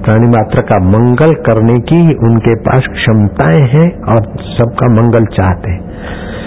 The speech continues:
वे कठोर होते हैं।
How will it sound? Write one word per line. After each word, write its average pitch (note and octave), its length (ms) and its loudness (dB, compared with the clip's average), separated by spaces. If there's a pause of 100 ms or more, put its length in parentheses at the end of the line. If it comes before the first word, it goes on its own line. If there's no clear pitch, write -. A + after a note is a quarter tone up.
(1600)
वे A2+ 180 4
कठोर - 680 0
होते F2 280 0
हैं। - 280 -12